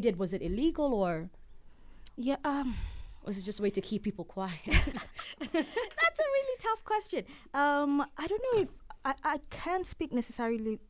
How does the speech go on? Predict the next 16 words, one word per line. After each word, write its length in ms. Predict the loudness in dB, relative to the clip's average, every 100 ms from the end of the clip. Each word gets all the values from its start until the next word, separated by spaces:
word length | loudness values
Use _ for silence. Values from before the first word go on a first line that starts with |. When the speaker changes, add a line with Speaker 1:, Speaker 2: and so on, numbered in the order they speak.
| -8
Speaker 2:
on 220 | -2 0
the 100 | 0
legalities. 800 | -2 -2 -2 0 2 0 -4 -4
However, 520 | -2 0 2 2 0 0
I 120 | -2
do 220 | -2 0
know 200 | 2 2 0
that 260 | -4 -4
contracts 760 | -2 0 0 0 -4 -6 -12 -14 -16 -18 -18 -6
are, 600 | 0 2 4 2 2 0 -4 -10 -18 -20 -10 -2
that 160 | 0
a 80 | 2
lot 180 | 4 4
of 100 | 2
people 300 | -2 -4 -4
sign 640 | -6 -4 -2 -2 -2 -2